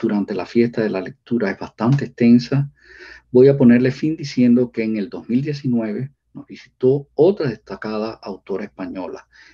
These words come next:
Elia Barceló. En esta foto, Elia está con la escritora cubanoamericana Daina Chaviano en un evento que organizamos en la librería Books and Book con la Feria del Libro y, por supuesto,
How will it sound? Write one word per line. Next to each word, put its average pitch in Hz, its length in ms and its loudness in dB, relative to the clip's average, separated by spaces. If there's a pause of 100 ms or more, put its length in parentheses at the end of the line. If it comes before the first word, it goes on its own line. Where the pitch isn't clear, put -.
(160)
Elia 113 260 2
Barceló. 92 640 -4 (420)
En 104 160 -2
esta 107 240 0
foto, 143 500 2 (360)
Elia 135 340 4
está 113 420 -2 (120)
con 104 140 -6
la 95 60 -6
escritora 110 540 -6
cubanoamericana 101 1080 -6 (140)
Daina 92 300 -10
Chaviano 131 560 4 (440)
en 123 160 6
un 160 120 8
evento 151 360 4
que 135 100 2
organizamos 113 760 -2
en 104 120 -8
la 92 80 -6
librería 95 800 -4
Books 131 280 -4
and 151 160 -2
Book 120 320 -2 (240)
con 123 200 4
la 120 80 2
Feria 110 300 0
del 151 160 0
Libro 127 380 -4 (400)
y, 127 80 0
por 120 200 2
supuesto, 139 760 0